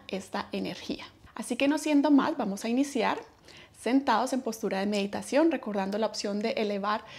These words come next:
tus caderas en un bloque o en un cojín si lo necesitas. Siéntate cómodo, cómoda, es lo más importante. Empieza a subir tu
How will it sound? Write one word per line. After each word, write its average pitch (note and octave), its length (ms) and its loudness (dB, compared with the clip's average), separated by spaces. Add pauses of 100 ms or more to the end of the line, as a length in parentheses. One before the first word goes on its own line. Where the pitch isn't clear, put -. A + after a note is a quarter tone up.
(240)
tus A#3 200 0
caderas G3+ 420 0
en G#3 100 -2
un G3 140 -4
bloque C#4+ 440 0
o A#3 140 -2
en G3+ 100 -2
un G3 220 -2
cojín A3 400 -2
si A3 140 -4
lo G#3 100 -2
necesitas. B3+ 800 -4 (1120)
Siéntate G3+ 500 -2
cómodo, D4+ 560 6
cómoda, D4 500 2
es A#3 100 -4
lo G#3 100 -2
más G#3+ 180 -2
importante. C4+ 760 2 (580)
Empieza G#3+ 800 -2
a B3 440 -2 (720)
subir A#3 640 0 (600)
tu A#3 420 6